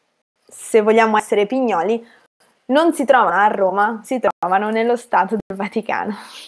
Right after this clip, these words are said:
Ok? Adesso ovviamente si fa per ridere, ok? Allora,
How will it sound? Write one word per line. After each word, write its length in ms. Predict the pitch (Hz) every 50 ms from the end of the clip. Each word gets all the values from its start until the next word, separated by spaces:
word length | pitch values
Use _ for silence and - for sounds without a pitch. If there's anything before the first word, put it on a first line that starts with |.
| _ _ _ - _ _ _
Ok? 360 | - 269 240 269 254 247 - 320 311 339 330 269 269 262 - - 254 247 - - - 254 - _ _ _ _ _ _ _ - - _ - - - - _ _ _ _ - - - - - - - -
Adesso 400 | - 208 208 196 180 196 196 -
ovviamente 560 | 202 196 196 196 190 196 202 - 196 185 185 - - - - - - _ _ _ _ _ _ _ _ _ -
si 160 | - 277 269
fa 320 | - 233 202 190 - - -
per 400 | - 208 202 202 202 202 - -
ridere, 760 | - 196 190 196 180 180 180 190 190 196 196 190 196 196 - _
ok? 760 | - - 320 339 339 466 415 320 247 247 247 254 269 277 285 254 - _ _ _ _ _ _ _ _ _ _ _ _ _ _ _ _ _ _ _ _ _ _ _ _ _ _ _ _ _ _ _ _ _ _ _ _ _ _ _ _ _ _ _ _ _ _ _ _ _ _ _ _ _ _ _ - - - _ _ _ _ _ _ _ _ _ _ _ _ _ _ _ - - _ - - - - _ _ _ _ _ _ _ _ _ _ - 494 480
Allora, 480 | 359 247 220 214 208 196 196 196 -